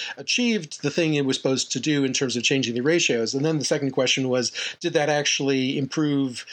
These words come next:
outcomes, as you've described and summarized, in the intervention groups more than the control. And I, and they, they show convincingly, particularly in the suggested model, I think is the most powerful and persuasive part, that, that, that it probably did. They then showed that,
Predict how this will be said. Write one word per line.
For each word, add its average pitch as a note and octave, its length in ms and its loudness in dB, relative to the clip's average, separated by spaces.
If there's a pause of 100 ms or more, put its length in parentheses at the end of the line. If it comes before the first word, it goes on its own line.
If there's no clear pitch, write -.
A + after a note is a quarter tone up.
(220)
outcomes, G3 600 2
as C3+ 200 0
you've B2 100 0
described B2 380 0
and B2+ 100 0
summarized, C3 580 0 (320)
in D3+ 120 2
the C3+ 140 2
intervention C3+ 400 2
groups C3+ 260 -2
more B2+ 160 2
than A#2 140 -2
the A#2 80 -6
control. C3+ 400 0
And C3+ 80 2
I, C3 40 2 (140)
and B2+ 120 -2
they, B2+ 320 0
they B2+ 200 -4
show C3+ 260 2
convincingly, B2+ 720 -2 (260)
particularly G3 580 2
in D3+ 80 0
the C3+ 80 2
suggested C#3 500 0
model, A#2+ 320 0
I A2+ 80 0
think A#2+ 180 -4
is A#2+ 100 -2
the A#2+ 80 -2
most A#2+ 220 -2
powerful B2 360 0
and A2+ 80 -4
persuasive B2+ 460 -2
part, - 240 0 (380)
that, B2+ 240 -2
that, C3+ 220 0
that C3 120 2
it C3 120 0
probably C3+ 380 2
did. C3 360 2 (400)
They E3+ 180 0
then G#3+ 320 2
showed D3+ 480 2
that, C#3 300 2